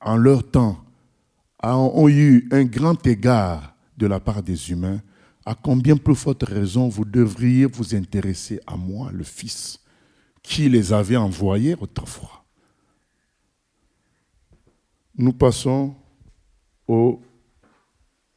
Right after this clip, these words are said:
à l'évangile de Matthieu, chapitre vingt et un, trente-trois à quarante-cinq. Matthieu vingt et un,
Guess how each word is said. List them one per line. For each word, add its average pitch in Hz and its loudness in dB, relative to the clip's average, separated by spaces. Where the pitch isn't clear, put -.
à 120 0
l'évangile 120 2
de 113 4
Matthieu, 113 0
chapitre - -4
vingt 104 -2
et 104 4
un, 120 0
trente-trois 135 4
à 110 0
quarante-cinq. 104 -2
Matthieu 127 2
vingt 117 0
et 117 6
un, 135 4